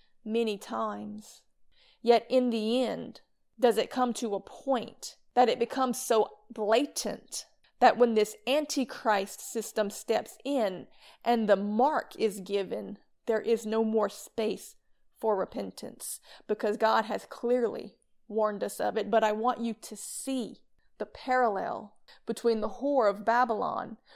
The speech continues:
riding this beast as a type of not only antichrist, but anti-bride, so that people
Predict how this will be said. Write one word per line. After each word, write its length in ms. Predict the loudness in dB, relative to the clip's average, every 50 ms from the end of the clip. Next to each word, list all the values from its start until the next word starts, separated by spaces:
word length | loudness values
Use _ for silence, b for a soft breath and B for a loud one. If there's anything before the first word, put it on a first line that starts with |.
| b b _
riding 520 | 6 8 8 8 6 4 0 -4 -4 0 2
this 200 | 2 2 2 -4
beast 680 | -6 -4 -4 -4 -4 -6 -8 -12 -14 -14 -14 -14 -18 _ _ _ 2
as 180 | 4 4 4 4
a 80 | 0
type 640 | -4 -4 -8 -12 -6 -2 -2 -2 -2 -2 -8 -16 -20 -20 B B B B B
of 160 | 4 4 6
not 240 | 8 8 8 8 8
only 400 | 4 4 4 4 2 0 0 0
antichrist, 1300 | -2 -2 -4 -4 -4 -4 -6 -6 -6 -8 -12 -16 -10 -4 -4 -2 -2 -4 -8 -12 -16 -16 -16 -18 -20 b b b b b b 0
but 200 | 0 0 0 -2
anti-bride, 1000 | -2 -2 -4 -6 -6 -4 -4 -4 -4 -4 -4 -2 -2 -2 -2 -4 -6 -8 -12 -16 -20 _ _ _ _ _ _ _ _ _ _ _ _ -20 _ _
so 200 | 2 6 6 8
that 260 | 10 8 8 8 6
people 340 | 0 -2 -2 2 4 2 2